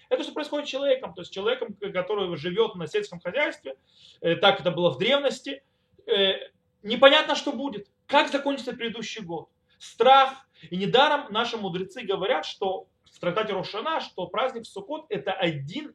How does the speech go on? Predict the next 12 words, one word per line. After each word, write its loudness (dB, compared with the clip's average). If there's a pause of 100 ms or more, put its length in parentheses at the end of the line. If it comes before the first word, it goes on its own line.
из -10 (120)
четырех, 0 (120)
э, -6
скажем -8
так, -6 (680)
периодов 2
года, 2
четырех -4
точек 2
в -12
году, -2
когда 0